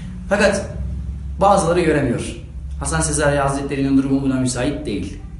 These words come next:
Kahır ediyorlar, üzülüyorlar neden göremedik diye. O gece rivayetler odur ki çok sayıda, yani binin üzerinde kişi aynı anda bir rüya görüyor. Rüya şöyle, her rüyayı gören kişi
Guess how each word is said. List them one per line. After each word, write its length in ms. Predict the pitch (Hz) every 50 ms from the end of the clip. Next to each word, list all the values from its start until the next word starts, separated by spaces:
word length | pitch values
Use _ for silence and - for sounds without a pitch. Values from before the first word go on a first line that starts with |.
| - - - - - - - - - - - - - - - -
Kahır 240 | - 214 226 262 269
ediyorlar, 420 | 254 202 180 165 139 127 123 117 - - - -
üzülüyorlar 540 | 165 147 156 175 175 175 170 143 135 131 - - -
neden 300 | 131 143 156 170 160 151
göremedik 520 | 139 131 123 120 117 117 113 117 - - -
diye. 480 | 131 160 202 220 220 - - - - - - - - - - - - - - - - - -
O 140 | 247 220
gece 640 | 208 208 180 - 160 156 160 185 - - - - - - - - 139
rivayetler 580 | 143 143 151 156 151 156 160 160 156 160 151 156 151 - -
odur 360 | 160 180 180 175 156 139 -
ki 460 | - - 151 156 180 - - - - - - - -
çok 340 | - - 180 202 202 - -
sayıda, 520 | - - 160 139 127 123 123 117 - - 127
yani 300 | 143 151 151 151 147 131
binin 240 | 156 175 180 185 180
üzerinde 440 | 143 151 147 147 139 139 143 131 -
kişi 500 | - 143 - - 156 165 180 175 - - - - - - - - - - -
aynı 300 | 202 214 208 180 175 170
anda 220 | 165 170 180 175
bir 100 | 156 156
rüya 340 | 139 135 135 135 139 117 113
görüyor. 300 | 110 104 101 95 - - - - - - - - - - - - - - - - - -
Rüya 240 | 165 180 180 175 170
şöyle, 600 | - 185 190 175 - 151 156 151 151 - 151 - - - - - - - - - - - - - - - - - - - - - - - - - - -
her 340 | - 185 214 226 202 180 175
rüyayı 340 | 180 180 175 170 165 160 160
gören 300 | 165 165 160 156 151 156
kişi 400 | 175 180 175 180 175 180 180